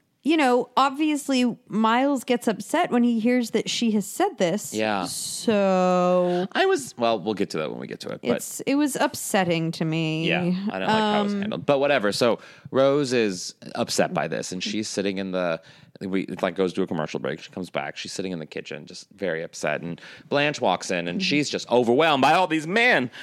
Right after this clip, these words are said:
Speaker 2: All these
Speaker 1: Mm-hmm.
Speaker 2: men want this car, and she doesn't know what to do
Speaker 1: She
Speaker 2: now.
Speaker 1: just assumed that when they saw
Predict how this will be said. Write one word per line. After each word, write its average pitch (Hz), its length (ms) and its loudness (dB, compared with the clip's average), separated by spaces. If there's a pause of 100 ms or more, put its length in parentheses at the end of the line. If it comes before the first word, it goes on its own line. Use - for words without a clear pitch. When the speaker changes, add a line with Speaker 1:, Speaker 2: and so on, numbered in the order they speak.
(100)
Speaker 2:
All 214 100 4
these 220 160 4
Speaker 1:
Mm-hmm. 160 120 4
Speaker 2:
men 226 200 4
want 156 120 2
this 151 160 0
car, 202 300 4
and 160 100 2
she 165 80 -2
doesn't 175 140 0
know 165 60 2
what 160 100 0
to 175 80 0
do 185 420 4
Speaker 1:
She 254 60 0
Speaker 2:
now. 226 180 2
Speaker 1:
just 226 180 0
assumed 302 460 2
that 240 100 0
when 208 180 2
they 202 100 2
saw 285 220 2